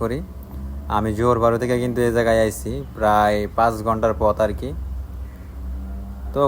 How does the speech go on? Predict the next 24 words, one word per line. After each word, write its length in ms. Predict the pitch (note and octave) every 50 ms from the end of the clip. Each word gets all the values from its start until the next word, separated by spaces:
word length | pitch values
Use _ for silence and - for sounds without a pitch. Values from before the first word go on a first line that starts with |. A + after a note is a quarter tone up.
| A#2+
ঘুরতে 220 | B2 C3 A#2+ - C#3+ C#3
ঘুরতে 180 | C#3+ C3+ C#3+ C3+ B2
ভালোই 200 | A#2 B2 B2+ C3 C3+
লাগতেছিল। 440 | C3 - D3+ C#3 - C3+ C#3 C3+ D3 D#3 F3 F#3 - - - - - - - - C3 A#2
এইদিকে 280 | A2+ A2 G#2+ A2+ A2+ A#2+ A2 -
সামনে 220 | A#2 A2+ A2+ A2+ A2 A2
একটা 180 | - - A#2+ A#2 A#2 A#2 A2+ -
পুকুর, 300 | - A#2+ A2+ - B2 A#2 A2 A2
মানে 140 | A2 A2 A2 G#2
সুইমিং 300 | - A2+ A2 A2+ A2+ A2+ A#2 A#2 A2+
আছে। 160 | - C3 C3+ D3+ D#3+ - - - - - - - - - - - - - - - G#2+ G#2+
এই 100 | A2 A2 G#2
যে 60 | G#2+ A2 G#2+
মেইন 140 | A2 A2 A2 G#2 A2
টাওয়ার 240 | A2 G#2+ G#2+ A2 A2+
হচ্ছে 180 | A2 - - B2 A#2
এটা, 140 | A2+ B2 C3 D#3 F3 - - - - - - - - - - - - - - - - - - - G#2
আমার 180 | G#2+ A2+ A2+ A2+ A#2
পিছনে 300 | B2 A#2 - A#2+ A#2 A#2 A2 A2+
কিন্তু 180 | A#2 A2 A#2 A2 G#2+
টাওয়ার। 300 | G#2+ G2+ G2+ G2 G2 F#2+ G2 - - - - - - - - - - - -
তো 60 | - A2 A2 A2
বাহিরে 240 | A2+ A#2 B2 A#2+ A#2 A2+
অনেক 140 | A2 A2+ G#2